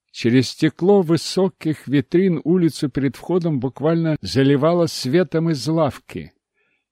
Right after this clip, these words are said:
тогда как в самом помещении царил полумрак. "Отец, ты уверен, что магазин открыт?" спросил младший Старицкий.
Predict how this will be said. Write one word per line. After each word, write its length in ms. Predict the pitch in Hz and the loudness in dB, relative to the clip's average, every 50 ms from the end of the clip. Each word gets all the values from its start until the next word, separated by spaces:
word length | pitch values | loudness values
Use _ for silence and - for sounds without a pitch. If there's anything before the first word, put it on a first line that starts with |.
| _ _ | _ _
тогда 300 | - 110 107 98 147 143 | -4 -4 0 2 2 2
как 360 | - 151 139 123 - _ - _ _ _ _ | 2 2 0 0 -2 _ -20 _ _ _ _
в 80 | - | -10
самом 400 | - - - 120 156 190 196 180 | -4 0 2 2 4 4 2 2
помещении 840 | - - 139 139 139 131 120 - - - - 107 113 110 110 107 104 | 0 -4 -4 -2 -2 -2 -4 -6 -10 -8 -6 -4 -2 -2 -2 -4 -4
царил 600 | 85 - - - - 82 98 113 123 131 135 - _ - | -6 -10 -12 -10 -8 -6 -4 -4 -6 -6 -8 -14 _ -8
полумрак. 760 | - 113 117 123 117 98 82 78 80 73 - - - _ _ _ _ _ _ _ _ _ _ _ _ _ _ _ _ _ _ _ _ _ _ _ _ _ _ _ _ _ _ _ _ _ _ _ _ _ _ - | -8 -6 -4 -4 -6 -6 -8 -10 -14 -16 -18 -20 -20 _ _ _ _ _ _ _ _ _ _ _ _ _ _ _ _ _ _ _ _ _ _ _ _ _ _ _ _ _ _ _ _ _ _ _ _ _ _ -4
"Отец, 440 | - 110 113 - 127 120 113 - - | -2 -2 0 2 2 0 0 0 0
ты 140 | - 135 135 | 2 4 6
уверен, 420 | 135 131 127 143 165 180 190 196 | 6 6 6 6 4 4 4 2
что 560 | 165 - - - 139 135 131 123 120 117 110 | -2 -4 -6 -6 -4 -4 -2 -2 -4 -4 -4
магазин 460 | 110 117 120 117 127 113 123 139 131 | -4 -4 -2 0 0 2 2 4 2
открыт?" 560 | 131 131 - - - 131 120 101 - - - _ _ _ _ _ _ _ _ _ _ _ _ _ _ | 2 0 -2 -4 -2 -2 -2 -2 -4 -10 -20 _ _ _ _ _ _ _ _ _ _ _ _ _ _
спросил 560 | - - - - 90 95 101 - 117 110 104 | -18 -16 -12 -10 -8 -8 -6 -4 -4 -4 -4
младший 460 | 107 104 107 107 101 - - - 95 | -4 -4 -4 -4 -6 -6 -10 -12 -14
Старицкий. 720 | - - - 104 95 90 87 78 - - - - - - _ | -12 -10 -10 -8 -8 -8 -10 -12 -14 -16 -16 -16 -18 -18 _